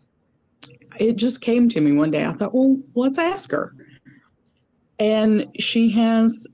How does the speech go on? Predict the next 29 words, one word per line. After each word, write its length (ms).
um, 480
a 60
bit 180
of 120
a 100
podcast 800
or, 200
or 400
a 40
newsletter 540
of 80
her 200
own, 340
or 100
she 200
does 600
classes 540
or 80
something, 440
and 160
she's 200
going 300
to 100
recycle 580
those 260
into 440
our 520
newsletter, 640
newspaper. 600